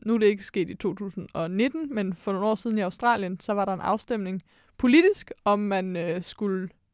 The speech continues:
tillade same-sex marriage, altså homovielser.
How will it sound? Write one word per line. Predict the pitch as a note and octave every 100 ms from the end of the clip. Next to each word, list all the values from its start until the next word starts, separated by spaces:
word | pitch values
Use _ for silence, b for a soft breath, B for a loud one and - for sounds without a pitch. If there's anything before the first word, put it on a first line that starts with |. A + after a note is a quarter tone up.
| _ _
tillade | - D#4 B3+ A#3 F3+ -
same-sex | - B3+ C4+ B3 B3
marriage, | A#3 A#3 D#4 -
altså | - F#3+ F3 _ _ _ _ _ _ _ -
homovielser. | F#3+ C4 D#4+ E4 C4 B3 G#3+